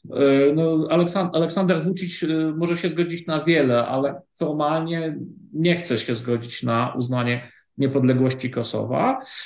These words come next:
E, mówimy dzisiaj o uznaniu de facto, uznaniu pewnej rzeczywistości, ale nawet to nie za bardzo w praktyce jest implementowane. Widzimy, dochodzi, doszło do, w minionym roku do eskalacji konfliktu. E, po prostu,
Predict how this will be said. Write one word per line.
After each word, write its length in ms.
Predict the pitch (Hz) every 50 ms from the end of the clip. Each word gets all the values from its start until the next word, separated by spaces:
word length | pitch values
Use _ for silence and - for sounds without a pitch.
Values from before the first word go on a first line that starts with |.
| - - -
E, 400 | - 135 135 135 135 135 135 135
mówimy 360 | 139 147 151 160 170 156 151
dzisiaj 280 | 156 - - 156 143
o 80 | 143 139
uznaniu 300 | 139 135 147 139 135 131
de 120 | 127 123
facto, 460 | - - 160 170 170 160 - - - 147
uznaniu 380 | 123 131 139 135 131 123 127
pewnej 280 | - 127 127 127 123 120
rzeczywistości, 960 | 123 - - 127 120 123 123 - - 147 143 147 143 - - - 135 135 - -
ale 160 | 147 160 170
nawet 380 | 175 180 165 165 - - - _
to 180 | - 165 147
nie 120 | 135 131 117
za 120 | 120 113
bardzo 540 | 113 120 117 117 113 110 117 113 110 - - _ _ _
w 20 | _
praktyce 420 | - 127 123 - 135 127 - 127
jest 160 | 120 120 -
implementowane. 760 | 131 120 - 127 117 117 113 107 120 113 113 127 135 143 135 127 - - - _
Widzimy, 440 | - 120 117 - 127 127 131 123 117
dochodzi, 480 | 117 120 - 123 113 117 117 113 120 - -
doszło 420 | 123 123 123 123 - - 127 117
do, 220 | 113 113 - -
w 100 | - -
minionym 300 | 127 127 123 120 120 120
roku 200 | 113 113 110 -
do 80 | 113 113
eskalacji 520 | 113 - - 117 113 110 110 - - -
konfliktu. 640 | - 131 127 123 - - 123 120 - - 190 226 254 - - - - - - - - 120 -
E, 280 | - 139 127 - - - - - -
po 120 | - -
prostu, 680 | - - - 170 170 175 170 - - - 170 160 165